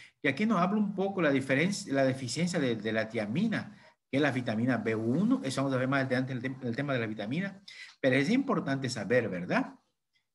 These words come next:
Que cuando hay déficit de la vitamina B uno, que va a formar parte del acetil-CoA, va a provocar déficit de la coenzima pirofosfato y tiamina. Y esto logra una disminución de la actividad de la P D H. Llegó la P D H,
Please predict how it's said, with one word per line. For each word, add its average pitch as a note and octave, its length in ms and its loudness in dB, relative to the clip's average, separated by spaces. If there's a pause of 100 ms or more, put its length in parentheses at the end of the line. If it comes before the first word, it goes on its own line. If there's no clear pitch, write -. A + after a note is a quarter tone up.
(140)
Que C3 80 0
cuando B2 380 2
hay F#3 160 6
déficit G3 300 0
de C#3 80 2
la B2 80 2
vitamina A#2 420 2
B C3+ 120 2
uno, B2 380 2
que G#2 100 -8
va A2+ 80 0
a A#2 40 0
formar C3 400 0
parte C3 280 2
del G#2+ 100 -2
acetil-CoA, C3 540 2
va - 260 -2 (720)
a A#2+ 160 0
provocar E3 800 4
déficit F#3 300 2
de E3 100 2
la C#3+ 140 2
coenzima C3 540 0
pirofosfato E3+ 720 0
y E3+ 40 -2
tiamina. A2+ 600 -2 (500)
Y A#2+ 100 2
esto F3 240 4
logra F3+ 200 6
una F#3+ 120 2
disminución D#3+ 600 2
de F3+ 80 4
la C#3 140 4
actividad C#3 260 0
de F3 80 4
la D3 180 0
P D3 140 4
D D3 100 8
H. A2 300 2
Llegó A2+ 120 2
la B2+ 140 2
P C3+ 80 4
D D3 120 4
H, A3 340 0